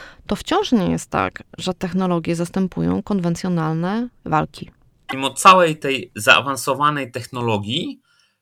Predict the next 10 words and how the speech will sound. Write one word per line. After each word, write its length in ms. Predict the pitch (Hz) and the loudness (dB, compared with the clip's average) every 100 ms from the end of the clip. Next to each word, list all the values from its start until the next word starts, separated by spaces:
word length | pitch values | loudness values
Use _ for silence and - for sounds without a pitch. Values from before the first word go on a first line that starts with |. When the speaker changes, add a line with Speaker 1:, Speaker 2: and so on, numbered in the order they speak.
| _ - | _ -6
Speaker 2:
to 80 | |
nie 200 | 123 185 | -2 0
jest 240 | 202 160 - | 0 -2 2
tak, 440 | 123 143 - - - | 6 6 4 -2 -10
że 400 | 117 135 139 - | -2 2 2 0
Izrael 720 | 120 117 131 139 139 139 139 110 | -6 -4 2 4 4 2 -2 -4
zdecydowanie 720 | 127 120 123 117 120 120 107 | -6 -4 -2 0 0 -2 -4
wygrywa 580 | 107 107 104 110 101 | -4 -4 0 2 2
tę 220 | 95 104 95 | 0 -6 -2
wojnę. 440 | 90 82 76 | -2 -2 -6